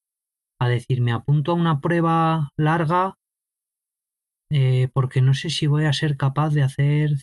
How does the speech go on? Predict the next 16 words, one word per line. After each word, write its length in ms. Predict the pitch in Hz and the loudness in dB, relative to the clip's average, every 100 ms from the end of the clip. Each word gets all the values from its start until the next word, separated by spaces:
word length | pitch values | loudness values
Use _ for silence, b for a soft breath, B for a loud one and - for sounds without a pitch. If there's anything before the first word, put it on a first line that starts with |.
| - | -2
ciento 880 | 143 139 147 143 139 139 131 123 127 _ _ _ _ _ _ 135 | 0 0 0 2 2 2 2 -2 -6 _ _ _ _ _ _ -6
ochenta 600 | 135 151 151 139 147 143 | -2 0 0 0 0 2
o 220 | 135 127 | 2 0
doscientos 540 | 123 - 139 139 143 | -2 -2 -2 0 -2
kilómetros 640 | - 135 139 143 139 139 135 | -2 0 2 2 0 -2 0
al 180 | 127 | 2
día 500 | 127 151 160 160 156 | 2 2 2 0 2
y 180 | 147 135 | 2 2
en 120 | 127 | 2
cinco 420 | 131 143 147 143 139 | 0 0 2 2 0
días 320 | 151 156 135 | 2 0 -2
terminar 420 | 135 123 127 135 | 0 0 2 2
una 220 | 139 131 | 4 2
prueba 300 | 127 131 123 | 2 0 0
de 140 | 120 113 | 0 -2
mil". 180 | 101 | -4